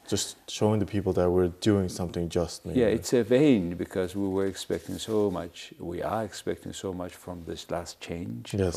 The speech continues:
Speaker 2: from Mister Zandan Shatar, Mister Prime Minister, Mister Oyun Bil-, Oyun Erden. So hopefully next week there will be something,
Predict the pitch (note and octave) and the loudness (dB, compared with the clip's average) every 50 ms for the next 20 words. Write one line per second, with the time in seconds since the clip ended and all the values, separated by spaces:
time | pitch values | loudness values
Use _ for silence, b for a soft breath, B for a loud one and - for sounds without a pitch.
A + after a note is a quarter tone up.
0 | E2+ D#2+ E2 E2+ E2+ - - - - - - - D#2 D2+ C#2+ D#2 D2 - - - | -2 -6 -6 -10 -12 -12 -12 -12 -12 -10 -10 -10 -10 -8 -10 -10 -12 -12 -14 -18
1 | - - - E2+ F2+ F#2 F2 E2+ E2+ - D#2 D#2+ D2+ - _ B B B B B | -16 -10 -8 -6 -6 -6 -8 -10 -14 -16 -14 -14 -14 -16 _ B B B B B
2 | B B B - - F2+ E2+ D#2+ D2+ D#2 E2 G2 G#2 G2 - - - - F#2 F#2 | B B B -8 -4 -2 -2 -2 -4 -4 -4 -4 -6 -6 -8 -10 -6 -4 -4 -4
3 | E2 D#2+ D#2 - - - F2 D#2 D#2 - D#2 D#2+ D#2+ D2+ D2 D2 C#2+ D2+ F2 F2 | -4 -6 -8 -10 -10 -8 -4 -4 -4 -4 -4 -6 -8 -10 -12 -14 -12 -10 -10 -8
4 | F2 E2 - - - - - - F2+ E2+ E2 D#2 D2+ - - - - - - - | -8 -8 -10 -12 -14 -12 -10 -10 -10 -10 -10 -12 -12 -14 -14 -18 -20 -20 -20 -20
5 | - - - - F#2+ E2+ D#2 D#2 _ - A#2+ A#2 A#2 A2+ A2+ G#2+ B B B B | -20 -18 -14 -10 -10 -10 -10 -10 _ 2 4 4 6 4 2 0 B B B B
6 | B B B B - - A2+ A2 G#2+ - B2+ C3+ - - B2+ B2+ B2 A#2+ G#2+ G#2 | B B B B -2 2 2 2 4 4 2 2 4 6 6 6 8 6 4 2
7 | G#2 G2 - - - G#2+ G#2+ G2+ F#2 - G#2+ F#2+ F#2+ F#2+ G#2 A2 G#2+ F#2 F#2+ E2+ | 0 -2 -4 -4 0 0 0 0 2 2 2 2 4 4 4 4 2 2 -2 -4
8 | - F2+ F2 E2 D#2+ E2+ E2+ E2+ E2 D#2+ E2+ | -2 -4 -4 -6 -6 -6 -6 -4 -6 -6 -8